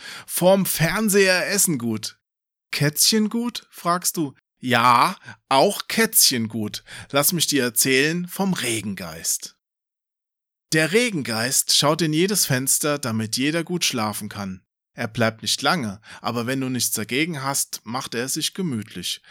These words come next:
Manchmal klopft er ans Fenster, manchmal bringst du ihn schon hinter deinen Ohren versteckt mit nach Hause. Manchmal rauscht er auch nur vorbei und winkt.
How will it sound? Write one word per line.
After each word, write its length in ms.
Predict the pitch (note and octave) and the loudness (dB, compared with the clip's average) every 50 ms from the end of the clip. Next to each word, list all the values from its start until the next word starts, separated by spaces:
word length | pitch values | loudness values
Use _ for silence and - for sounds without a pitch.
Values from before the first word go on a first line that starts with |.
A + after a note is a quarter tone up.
| - - - - - | -20 -20 -20 -18 -10
Manchmal 460 | - A2 G#2+ G2+ - - A#2 G#2 G#2 | -6 -6 -4 -4 -4 -4 -4 -6 -6
klopft 320 | - - A#2+ G2+ - - A2+ | -4 -6 -6 -6 -6 -6 -6
er 80 | G2 | -4
ans 160 | G2+ G2 - | -4 -4 -4
Fenster, 600 | - - - D3+ D3 - - D3+ C#3+ C#3+ D3 - _ _ | -2 -2 -2 -2 -2 0 2 2 0 0 0 -6 _ _
manchmal 600 | - A2 A2+ C#3 D3 - - D3 C#3 C#3 C#3 C3+ | -6 -2 0 0 0 0 2 2 4 4 4 2
bringst 460 | - - - - C3+ C3 C3+ - - - | -2 -8 -6 -2 -2 0 0 0 0 0
du 60 | C#3 | 0
ihn 200 | G2+ C#3 C3 C3 | 0 0 0 0
schon 220 | - - A#2+ A#2 | 0 -2 -2 -2
hinter 320 | A2 A#2 C3 C#3 D#3 C#3 B2 | 0 -2 0 2 2 0 2
deinen 320 | B2+ A#2 A2 A2 A2 - | 2 0 0 0 -2 -4
Ohren 260 | - A2+ B2 D3 D#3 | -4 -4 -4 -4 -4
versteckt 480 | - - B2+ A2+ - - B2+ B2 - - | -4 -4 -4 -4 -2 -2 -4 -4 -2 -6
mit 180 | A#2 A2+ A2 | -8 -8 -6
nach 140 | B2+ C3 A#2 | -8 -8 -6
Hause. 420 | A#2 A2+ B2 C#3 A#2+ A2 G#2 F#2+ - - - - - - | -6 -4 -4 -4 -4 -4 -6 -8 -10 -14 -14 -14 -10 -4
Manchmal 420 | - - - - - E3+ D3 C#3 B2+ | -2 -2 0 0 2 4 4 4 4
rauscht 420 | A2+ G#2 G#2+ B2+ F3+ F3+ - - | 2 2 2 2 4 2 2 2
er 100 | D#3+ D3 | 2 2
auch 80 | C#3+ C#3 | 2 2
nur 140 | C#3+ C#3 | 0 0
vorbei 460 | C3 - B2 G#2+ A2 A2 G2 G2+ G2+ A#2+ | 0 0 -2 0 0 0 0 0 0 0
und 160 | D3+ D3+ - | -2 -2 -2
winkt. 400 | C3+ A2+ G#2+ G2+ - - - | -2 -2 -2 -2 -6 -10 -14